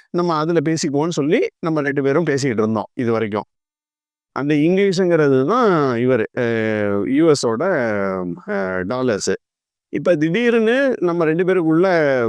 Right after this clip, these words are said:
பிரச்சனைன்னு வருது. அதனால நீங்க இப்ப என்ன சொல்லிடுறீங்க? அ, நான் வந்து பேசினா தமிழ்ல தான் பேசுவேன்னு நீங்க சொல்றீங்க, நான் பேசினா ஹிந்தியில தான் பேசுவேன்னு நான் சொல்றேன். இந்த பிரச்சனைனால ஒரு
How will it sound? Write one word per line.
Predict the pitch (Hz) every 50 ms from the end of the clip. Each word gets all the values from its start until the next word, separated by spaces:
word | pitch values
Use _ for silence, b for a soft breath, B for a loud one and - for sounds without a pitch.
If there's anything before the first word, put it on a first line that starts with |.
| 107 117 139
பிரச்சனைன்னு | 131 131 - 175 156 151 160 160 165 156
வருது. | 127 123 117 117 113 117 151 208 277 - -
அதனால | - 139 147 160 165 175 190 220 202
நீங்க | 170 180 208 220 220
இப்ப | 214 170 165 160
என்ன | 151 160 175 160 165
சொல்லிடுறீங்க? | 139 131 131 120 110 117 110 107 104 101 92 90 160 - _ _ _ - 135
அ, | 139 135 131 135 135
நான் | 127 123 131 143 160 175
வந்து | 175 165 165 170 202 240 226 202 175 151 139
பேசினா | 156 165 165 147 160 165 165 151 156
தமிழ்ல | 143 143 147 147 139
தான் | 151 156 143
பேசுவேன்னு | 135 127 123 - 147 147 156 165 151
நீங்க | 143 147 156 151 135 147
சொல்றீங்க, | 135 127 135 135 143 165 175
நான் | 151 131 135 151
பேசினா | 151 151 147 135 139 147 147
ஹிந்தியில | 135 131 131 131 147 139 135
தான் | 131 131 127
பேசுவேன்னு | 120 117 110 - 135 127 123 117
நான் | 120 120
சொல்றேன். | 120 120 113 104 107 123 165 202 - -
இந்த | 151 151 170 190 202 190 165
பிரச்சனைனால | 165 165 143 - 208 214 196 175 151 143 143 143 147 190 262 381 - - _ _ _ -
ஒரு | - 190 175 170